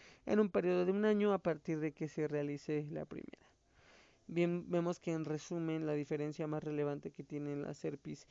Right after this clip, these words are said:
frente a los C K Ds es que no requieren la aprobación del comité técnico de la, de la Asamblea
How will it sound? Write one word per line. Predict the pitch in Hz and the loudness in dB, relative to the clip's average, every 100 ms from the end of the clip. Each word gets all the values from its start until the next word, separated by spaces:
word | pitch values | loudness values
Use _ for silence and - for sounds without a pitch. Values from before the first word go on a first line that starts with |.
| - - - _ | -20 -20 -20 _
frente | - 165 160 160 | 0 2 2 2
a | |
los | 147 139 | 0 -2
C | 170 151 | -4 0
K | 175 | 2
Ds | 180 180 180 - - | 4 4 2 -2 -12
es | - 160 - | -4 -4 -4
que | 170 160 | -4 0
no | 156 | 0
requieren | 147 139 - 156 151 | -2 -4 -4 -2 0
la | 147 | -2
aprobación | 143 151 147 156 - 156 151 | 0 2 2 0 -4 -4 0
del | 151 | 0
comité | 147 160 151 151 | 0 -2 0 -2
técnico | 160 151 143 156 | -2 -4 -4 -2
de | 151 147 | 0 0
la, | 147 - | -2 -6
de | - 156 | -4 0
la | 147 | 0
Asamblea | - 156 151 156 | -2 -4 -2 -2